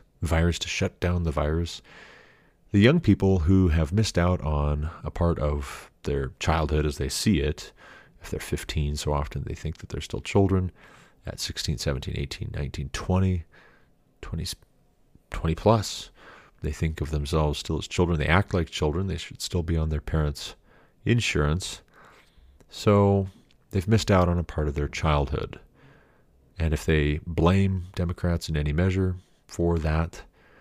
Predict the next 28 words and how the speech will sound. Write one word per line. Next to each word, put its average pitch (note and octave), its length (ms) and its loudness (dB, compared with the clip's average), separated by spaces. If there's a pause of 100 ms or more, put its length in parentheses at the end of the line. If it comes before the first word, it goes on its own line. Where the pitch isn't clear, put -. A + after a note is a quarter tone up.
(320)
if - 120 -18
they - 60 -4
haven't E2 240 0
been D#2+ 140 -2
completely F#2 440 0
brainwashed D#2+ 880 0
by D2+ 140 -2
the D2 100 -2
media D2+ 360 0
into D#2 180 -4
believing D2 380 -2
it's C#2+ 160 -8
all F2+ 460 6
the D2 60 -4
bad D#2+ 240 0
orange D#2+ 300 -2
man's D2+ 320 -4
fault, C#2+ 300 -6
it's - 100 -14
all D#2+ 300 0
flyover D#2 460 -2
country's D2+ 360 -4
fault, C#2+ 340 -4 (460)
it's - 100 -12
all F2+ 380 2 (240)
backward-thinking, D#2+ 1160 -4 (600)
repressive, - 720 -2
puritanical, D#2 1000 0